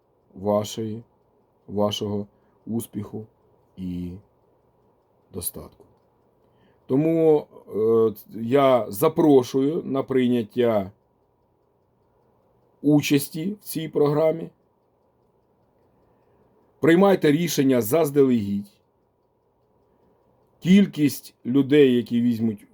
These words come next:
участь, не безкінечна. Не дивлячись на те, що ми будемо, е, проводити то все, е, онлайн і так далі,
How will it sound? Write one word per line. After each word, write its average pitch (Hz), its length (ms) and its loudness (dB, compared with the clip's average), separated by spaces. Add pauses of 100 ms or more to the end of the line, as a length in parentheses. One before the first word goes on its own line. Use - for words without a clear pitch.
(220)
участь, 143 580 -10 (260)
не 135 300 4
безкінечна. 110 880 -4 (2250)
Не 127 140 4
дивлячись 123 580 0
на 107 120 -8
те, 185 280 -4
що 113 200 -10
ми 104 120 -4
будемо, 98 460 -4
е, 92 220 -6
проводити 101 600 -4
то 101 180 -6
все, 98 300 -10
е, 92 100 -10 (800)
онлайн 123 760 2
і 104 100 -14
так 98 200 -10
далі, 156 440 -4